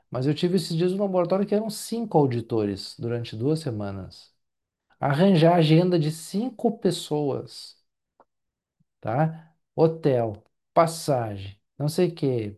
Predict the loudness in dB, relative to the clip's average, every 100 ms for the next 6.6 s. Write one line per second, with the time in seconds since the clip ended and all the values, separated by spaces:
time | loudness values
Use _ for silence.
0 | -10 2 6 6 6 -2 -4 -4 -2 -4
1 | -6 -8 _ _ _ _ 2 4 6 6
2 | 2 0 4 4 4 2 4 2 4 4
3 | 4 2 0 -2 -2 -2 -2 0 0 0
4 | -4 -8 -12 -14 _ _ _ _ _ _
5 | _ _ _ _ -2 -2 -2 -4 -2 -4
6 | -4 -4 -4 -2 -4